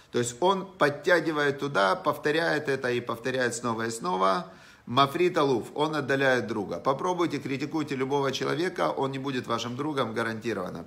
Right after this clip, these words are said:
То есть день критики, нету друга. Если день критики с воспоминанием за прошлые годы, есть враг. Все, это как бы просто. Теперь,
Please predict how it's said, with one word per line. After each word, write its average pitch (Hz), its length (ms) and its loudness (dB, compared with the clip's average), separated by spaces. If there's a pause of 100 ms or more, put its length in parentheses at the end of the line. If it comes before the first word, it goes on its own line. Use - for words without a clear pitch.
То 98 100 -4
есть - 200 -8 (260)
день 151 340 2
критики, 156 840 -2
нету 117 320 -4
друга. 95 520 -4 (380)
Если 156 460 0
день 147 320 0
критики 151 440 0
с 123 120 -6
воспоминанием 135 800 0
за 123 100 0
прошлые 135 460 -2
годы, 170 440 -2 (100)
есть 127 340 -2
враг. 101 360 -4 (260)
Все, 101 280 -4
это 117 260 -2
как 110 220 -4
бы 101 80 -4
просто. - 480 -8 (720)
Теперь, 208 600 6